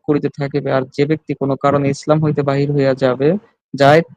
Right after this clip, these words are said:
তবে তাহাকে তওবা করাইবে। আর যদি তওবা করিতে অস্বীকার করে, তবে হত্যা করিয়া দেবে। আর যদি কোনো কাফের অন্য কোনো কুফরি ধর্ম গ্রহণ করে, যেমন ইহুদি হইতে নাসরা হইয়া গেল, তবে সে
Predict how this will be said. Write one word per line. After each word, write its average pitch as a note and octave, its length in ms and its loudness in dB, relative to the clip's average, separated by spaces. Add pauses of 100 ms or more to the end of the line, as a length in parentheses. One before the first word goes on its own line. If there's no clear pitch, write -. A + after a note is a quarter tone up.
(240)
তবে C#3 260 2
তাহাকে C#3+ 360 -2
তওবা D#3 360 2
করাইবে। C3+ 360 0
আর C3 180 -2
যদি C3 260 -8
তওবা D3+ 280 0
করিতে D3+ 300 0
অস্বীকার D3 440 0
করে, D3 380 0
তবে C#3 140 -2
হত্যা C#3+ 380 -4
করিয়া C#3+ 280 0
দেবে। B2+ 280 -2 (460)
আর C3+ 320 0
যদি C#3 340 0
কোনো C#3 320 -8
কাফের C#3+ 460 0
অন্য C#3 240 -2
কোনো C#3 260 -4
কুফরি D3+ 400 0
ধর্ম C#3 260 0
গ্রহণ C#3 260 -2
করে, D3+ 200 0
যেমন C3 380 0 (300)
ইহুদি D3 360 0
হইতে D3+ 200 2
নাসরা C#3+ 380 0
হইয়া C#3 220 2
গেল, C#3 260 0
তবে C#3 240 -2
সে D#3 300 -2